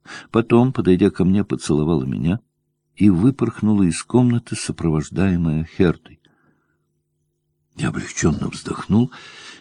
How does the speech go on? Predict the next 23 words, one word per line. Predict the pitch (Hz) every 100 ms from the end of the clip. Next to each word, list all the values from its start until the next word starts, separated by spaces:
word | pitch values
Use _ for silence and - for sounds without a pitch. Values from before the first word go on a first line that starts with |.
| -
и |
едва | 71 71 60 92
удержался, | 78 73 60 87 117 - 95
чтобы | - 71 76 73 69
не | 95 98
утереть | 85 - 73 92 107 -
платком | - 71 - - 85 82
лоб. | 85 135 135 - - _ _ _ _ _ _ _ _ _ _ _ _ _ _ _
"Могли | - 67 65 64 71
бы | 69 67
и | 65
предупредить", | - - - - - - - 101 - - - _ _ -
пожаловался | 82 78 71 60 64 65 -
я. | 67 64 _ _ _ _ _ _ _ _ _
"И | -
насчёт | 76 64 - 67 - -
Труди, | - 85 113 110 85
и | 62
насчёт | 58 - - -
Херты". | - - - 82 104 - - _ _ _ _ _ - - _
"Кто | - - 113
она, | 78 71 60
эта | - 67 -